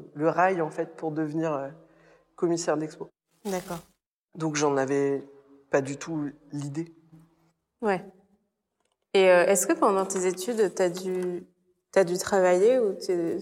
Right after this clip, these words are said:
Speaker 2: t'étais encore chez tes parents ? Comment ça se passait à ce niveau-là ?
Speaker 1: Alors, du, de ce qu'on appelait avant le deug, euh, du deug jusqu'au master, euh, j'étais boursière. Donc ça, ça m'a quand même vachement aidée.
Speaker 2: Mhm.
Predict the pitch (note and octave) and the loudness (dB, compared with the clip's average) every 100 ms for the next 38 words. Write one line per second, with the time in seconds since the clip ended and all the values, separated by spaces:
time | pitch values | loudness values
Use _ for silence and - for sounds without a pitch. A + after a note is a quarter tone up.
0 | - F#3 F3+ F3+ F3+ - G3 F3+ E3 F3+ | -6 -4 -2 -4 -6 -6 -6 -4 -4 -2
1 | G3+ G3+ G3+ F#3+ F3+ F3+ F#3 E3+ F#3+ F3+ | -2 -4 -6 -8 -4 -4 -4 -4 -4 -6
2 | F#3 E3+ E3+ E3+ - _ _ _ _ _ | -4 -2 0 -2 -10 _ _ _ _ _
3 | _ _ _ _ F#3+ F3 D3+ D#3 F3+ D#3+ | _ _ _ _ 6 6 4 0 -6 -6
4 | E3+ F3 F3 E3+ E3+ E3+ E3+ E3 E3 - | -4 -2 -2 0 -2 -4 -12 -20 -20 -20
5 | - - D3 C#3+ C#3 - D3 C#3 F3 D#3 | -20 -14 -10 -10 -8 -6 -6 -6 -4 -4
6 | D#3 C#3+ C3 D#3+ G3 E3+ - - D#3 D#3 | -2 -6 -4 -2 -2 -4 -6 -4 -4 -4
7 | D#3+ D#3+ F#3 E3+ D#3+ F3 - D3+ D3+ D3+ | -2 0 0 0 -6 -8 -6 -2 -2 -4
8 | - F#3 G3 G3+ G3 D#3+ D3 C#3+ C#3+ C#3 | -4 0 0 -2 -2 0 2 2 0 -2
9 | D3 C#3+ D3+ C#3+ C#3+ - F3+ G#3 - - | -4 -4 -4 -4 -8 -6 0 0 -2 -18
10 | - _ _ _ _ _ _ D#3 D3 E3 | -20 _ _ _ _ _ _ -12 -10 -10
11 | D#3+ C#3+ C3+ D3 D3 C#3+ D3 C#3 - E3 | -8 -10 -8 -10 -10 -10 -8 -10 -10 -10
12 | D#3+ - - D3+ D3 G3 - - F#3+ E3+ | -12 -16 -12 -8 -6 -8 -8 -14 -12 -10
13 | G3+ | -12